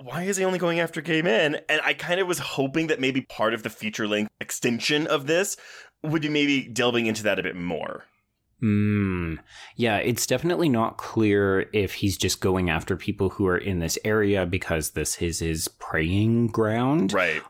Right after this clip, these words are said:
Speaker 2: Or if this happens to be, you know, I'm thinking of the movie The Retreat, where there's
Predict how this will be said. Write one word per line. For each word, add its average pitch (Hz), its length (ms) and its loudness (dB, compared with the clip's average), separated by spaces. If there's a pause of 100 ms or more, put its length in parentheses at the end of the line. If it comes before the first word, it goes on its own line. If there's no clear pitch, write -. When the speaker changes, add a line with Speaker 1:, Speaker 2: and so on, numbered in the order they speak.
(140)
Speaker 2:
Or 113 640 4
if 101 380 4
this 98 160 -2
happens 95 420 0
to 98 80 -2
be, 85 580 2 (140)
you 98 120 2
know, 85 240 2
I'm 92 340 -2 (400)
thinking 107 380 0
of 92 280 0
the 98 80 0
movie 92 320 2
The 85 160 0
Retreat, 87 600 0 (140)
where 85 480 2
there's 85 420 0